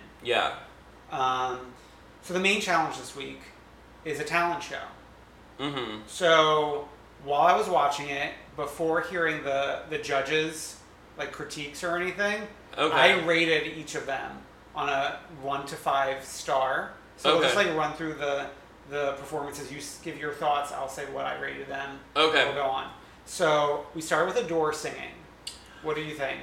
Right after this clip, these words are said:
Speaker 1: I thought Adore did a really good job. I thought I liked her wig.
Speaker 2: I thought it lacked personality.
Speaker 1: Mm-hmm.
Speaker 2: Um,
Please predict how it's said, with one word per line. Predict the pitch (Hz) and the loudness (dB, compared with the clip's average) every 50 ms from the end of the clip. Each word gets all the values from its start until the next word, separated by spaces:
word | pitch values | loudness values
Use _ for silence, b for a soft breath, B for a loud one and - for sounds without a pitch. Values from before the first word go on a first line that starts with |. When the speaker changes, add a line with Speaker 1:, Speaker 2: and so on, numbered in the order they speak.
| - 156 | 2 4
Speaker 1:
I | 165 170 | 4 4
thought | 170 208 220 226 190 160 | 4 4 2 4 4 2
Adore | 180 170 170 160 160 151 147 143 143 139 - | 2 4 6 6 8 8 6 6 4 0 -4
did | - 139 123 | -6 -2 0
a | 123 | 0
really | 117 117 - 113 117 113 110 113 113 | -2 -2 -4 -8 -8 -6 -4 -4 -4
good | 110 113 107 - | -4 -4 -4 -4
job. | - 76 73 - - - - - - - - - - - - - | -6 -8 -8 -10 -12 -16 -20 -20 -20 -20 -20 -20 -20 -8 0 2
I | 139 139 | 2 4
thought | - 147 139 135 131 - | 4 6 4 4 4 4
I | 131 | 2
liked | 131 135 135 135 - | 2 2 0 0 -2
her | 190 180 | -4 -2
wig. | 151 143 135 131 135 131 - - - - - - - - - - - - - - - - - - | 0 0 0 0 -2 -4 -8 -14 -18 -20 -20 -20 -20 -20 -20 -20 -20 -20 -20 -20 -20 -12 -4 0
Speaker 2:
I | 147 170 | 2 2
thought | 170 - 214 214 254 | 4 4 4 4 2
it | - - 160 156 | 2 -2 -6 -6
lacked | 160 165 151 147 151 151 156 - - - - - - - - - - - - - - - - - - - - - | -2 0 2 2 2 0 -2 -4 -10 -12 -12 -12 -12 -12 -14 -18 -20 -20 -20 -20 -20 -20 -20 -20 -20 -20 -10 -6
personality. | - 165 151 - 175 156 143 135 135 135 135 135 139 147 160 170 170 - - - - - 143 | -4 -4 -4 -2 -2 -2 0 2 2 2 2 0 0 -2 -2 -4 -6 -12 -18 -20 -14 -8 -6
Speaker 1:
Mm-hmm. | 147 147 147 139 127 123 120 120 - - - - - - - - - - | -6 -4 -4 -4 -4 -4 -6 -8 -10 -14 -20 -20 -20 -20 -20 -16 -8 -4
Speaker 2:
Um, | 143 131 131 131 127 131 131 131 131 135 131 131 131 131 131 | -2 0 0 0 0 0 -2 -2 -4 -6 -8 -10 -12 -12 -14